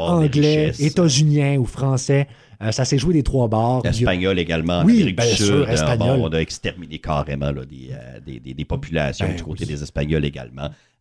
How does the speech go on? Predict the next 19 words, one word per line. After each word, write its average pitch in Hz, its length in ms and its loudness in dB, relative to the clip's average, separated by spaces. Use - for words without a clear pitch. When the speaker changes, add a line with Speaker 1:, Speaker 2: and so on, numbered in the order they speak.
Speaker 2:
Euh, 58 180 -14
malheureusement, 82 580 -2
les 78 160 -4
Amérindiens 73 380 -4
étaient 82 160 -6
très 98 280 -4
accueillants 78 460 -2
et 82 140 0
finalement, 76 500 -8
c'est - 220 -10
ce - 80 -14
qui - 80 -8
leur - 200 0
a - 40 -2
Speaker 1:
Mhm. - 60 -4
Speaker 2:
coûté - 240 -12
le 80 100 -10
plus - 180 -14
cher. 90 440 0